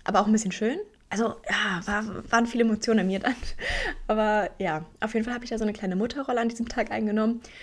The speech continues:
War spannend. Ähm, unter dreißig sehe ich keine Kinder bei mir. Aber, ähm, irgendwie auch schön, wenn man so in anderen Situationen nochmal merkt, dass man erwachsen wird. Und ja, war auf jeden Fall spannend.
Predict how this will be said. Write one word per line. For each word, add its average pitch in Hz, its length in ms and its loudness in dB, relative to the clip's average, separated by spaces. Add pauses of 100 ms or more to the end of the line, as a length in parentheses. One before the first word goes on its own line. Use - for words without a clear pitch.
(160)
War 214 120 2
spannend. 220 640 -2
Ähm, 202 420 -4 (380)
unter 226 300 2
dreißig 196 420 0
sehe 180 120 0
ich 185 60 -8
keine 190 280 -4
Kinder 220 240 2
bei 165 160 -4
mir. 185 220 -4 (500)
Aber, 233 460 0 (120)
ähm, 247 580 -2 (560)
irgendwie 285 320 2
auch 208 100 2
schön, 226 580 4
wenn 196 120 2
man 202 120 2
so 190 60 0
in 175 60 -2
anderen 190 200 0
Situationen 180 460 -2
nochmal 170 180 -6
merkt, 170 320 -2
dass 170 140 -10
man 170 320 -6
erwachsen 165 480 -6
wird. 165 280 -4
Und 165 380 -8 (600)
ja, 156 200 -2 (460)
war 226 120 6
auf 233 100 -2
jeden 226 160 4
Fall 214 500 4 (240)
spannend. 202 500 0